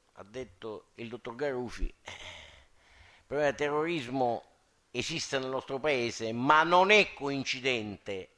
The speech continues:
assolutamente con l'immigrazione. Tant'è che solo un caso, Amri, caso successo in Germania pochi giorni or sono, è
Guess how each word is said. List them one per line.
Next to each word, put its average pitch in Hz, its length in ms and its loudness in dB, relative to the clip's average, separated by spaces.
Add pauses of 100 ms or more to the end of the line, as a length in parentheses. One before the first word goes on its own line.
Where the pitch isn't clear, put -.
assolutamente 117 880 -6
con 95 480 -6 (120)
l'immigrazione. 76 960 -16 (880)
Tant'è 127 400 0
che 110 100 -6
solo 180 360 4
un 156 160 4
caso, 107 800 2 (580)
Amri, 104 600 -2 (480)
caso 104 520 -6 (420)
successo 147 540 -4
in 139 100 0
Germania 117 880 2 (840)
pochi 120 280 -4
giorni 127 300 -2
or 135 80 -4
sono, 107 540 -6 (1800)
è 160 380 0